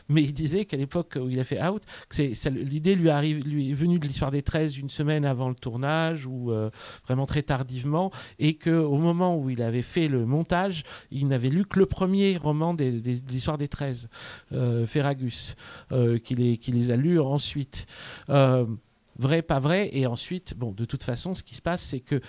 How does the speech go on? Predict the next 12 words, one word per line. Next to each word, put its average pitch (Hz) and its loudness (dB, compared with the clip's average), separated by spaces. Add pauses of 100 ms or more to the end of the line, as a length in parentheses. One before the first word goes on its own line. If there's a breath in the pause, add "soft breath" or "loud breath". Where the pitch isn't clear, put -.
(160 loud breath)
ça 131 2
va 131 4
être, 104 -4
euh, 110 0
d'abord 143 2 (600 soft breath)
le 143 8
seul 160 4
à 131 4
avoir, 123 2 (420 soft breath)
euh, 98 0 (760)
s'être - -2
autorisé 151 2